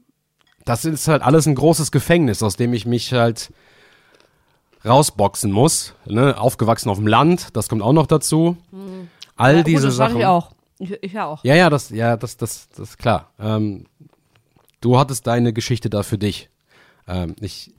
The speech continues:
Speaker 1: ich, mir ist nur bewusst geworden, äh, also, dass eigentlich me-, mit meiner Therapie will ich quasi so, ne, hab ich mein ganzes bisheriges Leben so, so auf den Prüf-, auf den Prüfstand gestellt.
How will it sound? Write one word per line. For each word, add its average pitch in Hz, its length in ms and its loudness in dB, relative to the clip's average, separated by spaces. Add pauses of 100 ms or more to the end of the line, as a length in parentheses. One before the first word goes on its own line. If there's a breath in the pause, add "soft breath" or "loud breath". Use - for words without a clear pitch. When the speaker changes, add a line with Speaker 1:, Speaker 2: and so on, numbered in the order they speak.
Speaker 1:
ich, - 220 -18
mir 107 120 0
ist 127 140 0
nur 135 240 4
bewusst 117 520 0
geworden, 120 480 2
äh, - 20 6
also, 110 400 2 (360)
dass - 220 -8 (140)
eigentlich 139 440 2
me-, 123 180 -2
mit 123 120 0
meiner 131 220 2
Therapie 143 560 0 (480 soft breath)
will 120 120 2
ich 123 120 2
quasi 117 380 4
so, 110 540 2
ne, 110 280 -2
hab 120 120 -4
ich - 140 -6 (100)
mein 107 200 -6
ganzes 127 420 0
bisheriges 117 640 -4
Leben 113 580 0
so, 104 280 -2
so 98 100 -6
auf 95 120 -10
den 107 100 -6
Prüf-, - 720 -10
auf 101 100 -12
den 107 100 -10
Prüfstand 92 640 -8
gestellt. 87 540 -6